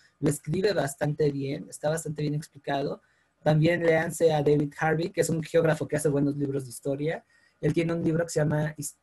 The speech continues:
Breve Historia del Neoliberalismo en México. Está muy sencillo de, de entender y te toma el caso de México, está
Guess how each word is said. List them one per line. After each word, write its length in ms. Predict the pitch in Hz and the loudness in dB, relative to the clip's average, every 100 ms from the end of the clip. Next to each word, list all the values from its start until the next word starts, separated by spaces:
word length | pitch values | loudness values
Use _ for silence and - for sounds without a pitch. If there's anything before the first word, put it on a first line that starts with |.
| _ | _
Breve 260 | 151 160 165 | 0 2 2
Historia 340 | 156 165 156 | 0 2 2
del 140 | 147 135 | 2 0
Neoliberalismo 560 | 127 127 127 147 147 | -4 -4 -2 -2 -2
en 80 | 143 | -2
México. 380 | 151 156 156 - | -2 -6 -10 -10
Está 300 | 143 - 156 | -8 -2 -2
muy 140 | 165 | -2
sencillo 480 | 180 156 151 151 147 | -6 -8 -8 -4 -4
de, 260 | 143 120 - _ _ _ | -4 -6 -8 _ _ _
de 100 | 143 | -2
entender 440 | 135 147 156 170 - | 0 2 2 2 0
y 320 | 156 165 - _ _ _ _ _ _ | -2 -2 -4 _ _ _ _ _ _
te 80 | 143 | -6
toma 240 | 143 175 190 | 0 0 0
el 80 | |
caso 260 | 196 165 - | -2 -4 0
de 80 | 165 | 0
México, 400 | 151 147 147 147 | 0 -4 -6 -6
está 380 | 143 143 127 | -4 -4 -4